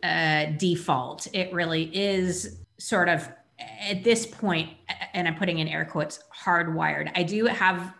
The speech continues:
a pet peeve when people say, "Oh, that's just the way I am," as if you, we can't rewire ourselves. But to the point is,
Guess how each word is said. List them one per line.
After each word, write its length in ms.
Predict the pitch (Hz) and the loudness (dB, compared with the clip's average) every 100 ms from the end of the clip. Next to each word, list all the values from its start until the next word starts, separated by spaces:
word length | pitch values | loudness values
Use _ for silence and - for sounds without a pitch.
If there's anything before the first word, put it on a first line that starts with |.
| _ _ | _ _
a 60 | 165 | -4
pet 260 | 160 196 - | -2 -2 2
peeve 240 | 175 165 | 2 2
when 100 | 156 | 0
people 240 | 170 170 | 0 -4
say, 220 | 151 156 151 | 0 0 2
"Oh, 120 | 160 | 2
that's 220 | 156 156 | 2 0
just 240 | - - | -4 -4
the 80 | 156 | -2
way 140 | 151 143 | 0 0
I 240 | 143 143 | 0 0
am," 360 | 165 147 143 143 - - | 0 0 -2 -4 -10 -2
as 200 | 165 170 | 0 2
if 100 | - | 2
you, 80 | 190 | 2
we 160 | 190 | 2
can't 300 | 180 202 175 | 2 2 0
rewire 640 | 175 180 180 156 139 143 151 | 2 4 6 6 6 2 0
ourselves. 680 | 147 143 135 139 175 - _ _ _ _ _ _ - - | -2 0 0 0 -4 -8 _ _ _ _ _ _ -20 2
But 180 | 233 190 - - - - | 4 4 0 -10 -20 -4
to 140 | - 196 | 2 4
the 240 | 180 - - _ - | 4 2 -12 _ -10
point 460 | - 233 190 185 - 185 | 0 2 4 0 -2 4
is, 420 | 175 160 165 | 4 4 2